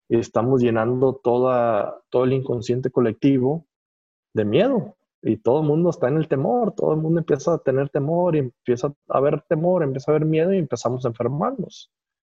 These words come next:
¿verdad? No nada más del covid, sino de otras cosas también.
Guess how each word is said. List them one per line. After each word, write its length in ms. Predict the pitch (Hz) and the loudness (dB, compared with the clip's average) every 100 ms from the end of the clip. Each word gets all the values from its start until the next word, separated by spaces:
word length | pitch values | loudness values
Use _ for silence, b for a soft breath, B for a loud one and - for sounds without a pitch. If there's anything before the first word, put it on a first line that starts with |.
| _ _ _ _ | _ _ _ _
¿verdad? 480 | 90 110 160 170 160 104 | -2 -2 -2 -6 -10 -8
No 100 | 95 | -4
nada 80 | |
más 160 | 117 127 | -2 0
del 180 | 139 - | 0 -2
covid, 380 | - - 107 - | -4 -2 0 -2
sino 240 | 127 110 | -6 -2
de 80 | 101 | -4
otras 340 | - - 127 | -2 -4 -4
cosas 340 | - 208 180 - | -4 -4 -6 -10
también. 380 | - 214 226 | -8 -6 -8